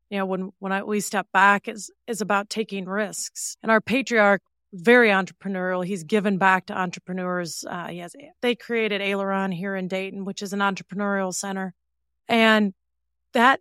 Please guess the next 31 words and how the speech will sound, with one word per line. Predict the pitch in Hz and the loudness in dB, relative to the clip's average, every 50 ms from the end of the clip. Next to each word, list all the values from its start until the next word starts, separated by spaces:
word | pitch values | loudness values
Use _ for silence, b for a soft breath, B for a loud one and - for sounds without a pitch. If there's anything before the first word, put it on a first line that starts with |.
| 427 403 | -4 -2
means | 294 247 247 240 208 180 175 | 2 4 4 4 4 2 2
different | - 226 220 - 254 247 208 - | 2 2 2 2 -2 -4 -2 -2
things | 220 208 202 202 175 - | -2 -2 -2 -2 -4 -6
to | - 202 | -8 -8
different | 165 196 196 180 - 196 185 - _ | -4 -4 -6 -6 -6 -14 -16 -16 _
people. | - - - 202 196 - - - 285 - 202 - _ _ _ - | -16 -12 -10 -10 -10 -12 -16 -16 -16 -16 -18 -20 _ _ _ -10
And | 226 196 - | -10 -8 -6
so | - 214 196 | -4 -4 -4
how | 175 - - - 233 233 240 247 | -4 -6 -4 2 4 6 6 6
do | 233 247 | 4 2
you | 226 226 214 208 | 0 0 2 2
allow | 202 196 185 180 190 196 196 196 196 196 196 185 | 0 0 0 0 2 2 4 6 6 6 6 4
space | 170 - - - - - 220 214 214 214 196 - | 4 -2 -6 -6 -6 -4 -2 -2 0 0 -2 -4
for | - - 208 190 | -6 -6 -8 -8
people | _ - 202 214 - - 202 | _ -8 -10 -10 -8 -10 -12
to | 190 - | -12 -10
explore | - 202 180 - - - - 202 202 196 202 196 | -10 -10 -8 -8 -10 -10 -10 -6 -2 2 2 2
how | 175 - - 196 196 185 | 0 0 -2 -2 -2 0
they | 175 190 | 0 -2
want | 180 180 180 180 | -2 -2 -4 -6
to | 180 | -6
be | 156 185 - | -8 -10 -10
entrepreneurial? | - 180 175 175 - _ _ - 185 180 180 170 - - - - - _ _ _ _ _ _ | -8 -10 -10 -10 -14 _ _ -14 -12 -12 -10 -12 -12 -14 -16 -18 -20 _ _ _ _ _ _
How | - - 226 226 | -2 2 4 4
do | 233 254 | 4 4
they | 226 226 | 4 2
want | 220 214 214 | 2 2 0
to | 196 175 | 0 -2
take | - - 214 214 - | -4 -6 -8 -8 -6
these | - 233 220 165 156 | -6 -6 -6 -6 -6
resources | 185 202 208 190 - - 202 196 185 - - - 190 180 160 - | -8 -8 -6 -6 -8 -8 -8 -10 -8 -8 -10 -12 -10 -12 -12 -14